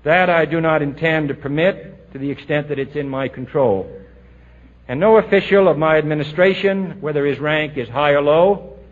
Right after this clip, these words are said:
civilian or military, should interpret my words here tonight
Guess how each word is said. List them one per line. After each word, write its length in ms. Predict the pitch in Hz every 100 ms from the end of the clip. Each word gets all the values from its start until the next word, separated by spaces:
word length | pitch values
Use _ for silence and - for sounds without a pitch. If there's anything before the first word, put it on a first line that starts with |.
| - - - -
civilian 460 | - 117 156 170 151
or 80 | 143
military, 680 | 160 180 180 185 202 202 - - - - _ _ _ _ -
should 140 | 139
interpret 480 | 139 165 175 175 151
my 200 | 156 156
words 380 | 160 175 170 147
here 160 | 165
tonight 440 | 151 151 151 117